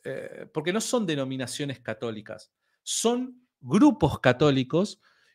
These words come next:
que van a, van a, van a estar, van a ser disidentes o van a estar en un principio de disidencia. Por dar un ejemplo, los sedevacantistas. Por dar un ejemplo, eh,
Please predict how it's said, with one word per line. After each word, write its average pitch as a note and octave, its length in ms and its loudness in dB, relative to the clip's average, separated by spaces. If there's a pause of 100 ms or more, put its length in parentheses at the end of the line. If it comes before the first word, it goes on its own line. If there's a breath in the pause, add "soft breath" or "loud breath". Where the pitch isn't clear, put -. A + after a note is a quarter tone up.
(200)
que F#3 460 8
van C#3+ 380 6
a, E3 100 4 (240)
van E3+ 180 4
a, G3+ 260 4
van F#3+ 200 6
a G#3 300 2 (160)
estar, C3+ 580 4
van D#3+ 200 6
a G3+ 60 4
ser E3+ 220 4
disidentes G#3+ 760 2
o C3+ 120 0
van E3+ 120 4
a F#3+ 40 4
estar F#3 180 2
en F#3 100 4
un F3 80 2
principio E3+ 440 2
de D#3 60 6
disidencia. B2+ 540 0
Por B2+ 120 -2
dar D#3+ 100 4
un F3+ 80 4
ejemplo, G2+ 460 0 (460 loud breath)
los C3+ 160 4
sedevacantistas. C#3+ 1040 2 (420)
Por C3+ 180 4
dar E3+ 100 8
un F#3+ 120 8
ejemplo, A2 600 4 (380)
eh, A2+ 880 2